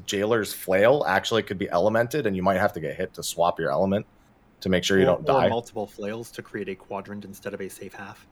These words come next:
Speaker 1: Yes, that, that
Speaker 2: Or,
Speaker 1: as well.
Speaker 2: or, you
Speaker 1: Him,
Speaker 2: know, he
Speaker 1: yeah.
Speaker 2: throws down four of them and you gotta, like, do, like, Trinity Seeker mechanics working around them for the save spots, something like
Speaker 1: Yeah.
Speaker 2: that.
Speaker 1: They're all, like, really simple, just,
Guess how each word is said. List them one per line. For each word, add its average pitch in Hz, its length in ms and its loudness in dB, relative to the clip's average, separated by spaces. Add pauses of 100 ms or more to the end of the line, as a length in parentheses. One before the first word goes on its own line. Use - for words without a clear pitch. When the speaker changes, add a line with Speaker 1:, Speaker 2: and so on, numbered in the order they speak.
(280)
Speaker 1:
Yes, - 520 2
that, 85 320 6
that 92 180 8
Speaker 2:
Or, 85 40 6
Speaker 1:
as - 120 2
well. 85 140 8
Speaker 2:
or, - 80 6
you - 60 4
Speaker 1:
Him, - 80 2
Speaker 2:
know, - 60 2
he - 100 4
Speaker 1:
yeah. - 100 4
Speaker 2:
throws 165 240 -2
down 151 200 2
four 135 300 0
of 131 60 0
them 127 100 -2
and 123 100 -6
you 117 60 -4
gotta, 120 220 2
like, 110 400 -4
do, 127 120 -4
like, 110 220 -4
Trinity 113 480 -6
Seeker 101 640 -8
mechanics 104 500 -10
working 104 240 -8
around 98 280 -8
them 95 100 -12
for - 100 -20
the 104 60 -20
save 101 220 -18
spots, 101 420 -16 (140)
something - 240 -18
like - 40 -4
Speaker 1:
Yeah. 82 180 0
Speaker 2:
that. - 100 -12 (180)
Speaker 1:
They're 185 180 10
all, 285 200 12
like, 180 160 8
really 143 340 6
simple, 120 500 4
just, - 440 0